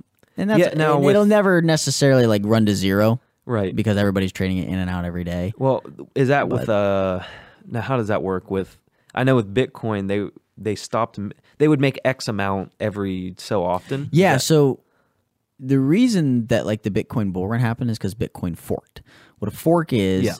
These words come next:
Speaker 1: is it literally deletes some of that supply so that it gains value, and that's, that's
Speaker 2: Mm-hmm.
Speaker 1: good. And it happened, and the, you know, went to twenty thousand or whatever the first time. Now it's at forty-five 'cause Bitcoin forked again last year.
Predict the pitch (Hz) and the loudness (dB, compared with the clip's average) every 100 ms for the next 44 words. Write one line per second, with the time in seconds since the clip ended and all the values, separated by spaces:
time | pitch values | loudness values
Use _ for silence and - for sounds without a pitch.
0 | _ _ 110 104 104 98 127 147 143 127 | _ _ -4 0 0 2 2 4 4 4
1 | 113 107 _ _ 110 107 107 - - 101 | 2 0 _ _ 0 2 0 -2 -2 0
2 | 95 90 - - - 82 - - _ _ | 0 -2 -6 -8 -6 -8 -8 -16 _ _
3 | - 110 92 90 - 80 101 - - - | -4 -2 -2 -6 -8 -10 -4 -4 -4 -8
4 | - 107 - - 104 113 92 208 202 - | -10 -12 -12 -10 -2 -2 0 2 2 -2
5 | _ _ _ _ _ _ _ 113 135 120 | _ _ _ _ _ _ _ -2 0 0
6 | 104 143 208 120 110 123 113 _ _ _ | 0 0 0 -2 -4 -4 -8 _ _ _
7 | 127 110 104 110 - - 104 101 90 95 | -2 0 0 -2 -4 -4 -4 -4 -4 -2
8 | 117 120 98 92 107 107 - 95 - 104 | -2 -2 -4 -4 -6 -6 -6 -8 -6 -6
9 | 104 85 - 69 92 87 - 85 101 - | -6 -8 -12 -10 -10 -10 -10 -6 -6 -8
10 | _ _ _ 123 92 98 - 110 92 90 | _ _ _ -2 -2 -4 -4 -4 -4 -8
11 | 101 90 95 139 135 - - | -8 -8 -4 -2 -4 -8 -14